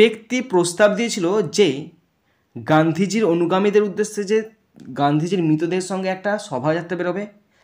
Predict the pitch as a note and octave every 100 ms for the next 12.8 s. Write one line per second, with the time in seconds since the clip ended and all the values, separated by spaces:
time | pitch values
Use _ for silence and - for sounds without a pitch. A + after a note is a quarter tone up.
0 | _ - D3 B2 C#3+ D#3 E3 F3 G3 D#3
1 | - _ - B2 A#2 B2+ - - _ -
2 | B2+ C#3+ C#3 - C#3+ - D3 E3 - -
3 | - B2 A2+ G2+ - - _ _ _ _
4 | _ _ _ _ _ _ C#3+ C#3 E3 E3+
5 | - D#3+ B2+ C3+ E3 - _ _ _ _
6 | _ _ - E3 E3 G#3+ A3+ C4 A3+ G#3+
7 | A3 A3+ D#3+ D#3+ E3 G#3+ G3+ G3+ F3 C3
8 | D#3 F#3 D3+ C#3 C3 B2 A#2 - _ C#3
9 | C3+ D3+ D#3 G#3 G#3 - _ B2+ D3 D#3+
10 | D#3 B2+ C3+ D#3 C3+ - C3 A#2+ A2 -
11 | - B2 - D3 D3 C3+ - D3+ D3+ D3+
12 | - _ B2 A#2 A2+ A2 -